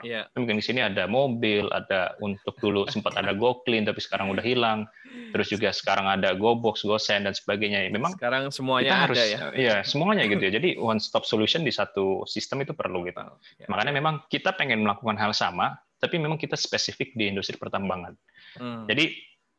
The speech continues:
Speaker 2: saya juga sempat ngobrol sama foundernya, eh, I D N Media ya, Winston Utomo. Jadi I D N Media kan itu ada, eh, I D N Times, terus juga ada beberapa portal lainnya. Memang mereka spesifik di media.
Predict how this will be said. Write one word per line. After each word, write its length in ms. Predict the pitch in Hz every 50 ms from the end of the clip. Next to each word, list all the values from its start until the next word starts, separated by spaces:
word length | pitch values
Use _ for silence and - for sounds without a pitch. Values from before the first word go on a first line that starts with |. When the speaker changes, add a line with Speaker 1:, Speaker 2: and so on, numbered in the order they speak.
| _ _ _
Speaker 2:
saya 160 | - - 160 165
juga 160 | 156 147 127
sempat 240 | - - 117 127 -
ngobrol 480 | 131 107 95 92 101 101 98 107 113
sama 400 | 113 - 117 110 107 104 101 95
foundernya, 800 | - - 110 101 101 98 101 - 101 98 95 95 95 92 92 92 - _ _ _ _ _ _ _ - -
eh, 320 | 107 98 95 95 92 92 95 - _ _ _ _ _ -
I 40 | 117 113
D 80 | 117
N 160 | 110 110 107 104
Media 320 | 101 98 98 98 104 107 101 92
ya, 160 | 87 - - - - -
Winston 400 | 98 95 90 - - 98 98 98
Utomo. 560 | 92 - - 90 87 90 87 85 85 85 - _ _ _ _ _ - _ _ _ _
Jadi 160 | - 98 107 113 113
I 40 | 107
D 20 | 110 104
N 80 | 101
Media 320 | 98 98 95 101 104 104 104
kan 160 | - 113 110
itu 240 | 104 101 - 113 107
ada, 400 | 98 95 101 95 92 90 - - - _ _ - 98
eh, 80 | 98
I 80 | 95 95
D 80 | 95
N 160 | 95 92 92 104
Times, 480 | 104 104 101 101 101 101 98 - -
terus 180 | - 104 104 -
juga 220 | - 101 95 90
ada 100 | 87 92
beberapa 300 | 90 90 92 92 87 -
portal 400 | - - 95 - - 95 90 92
lainnya. 240 | 87 87 90 98 101
Memang 240 | 98 101 110 110 104
mereka 160 | 101 95 -
spesifik 480 | 101 - - 101 - - 110 - - -
di 80 | 104
media. 400 | 98 95 92 95 92 90 87 85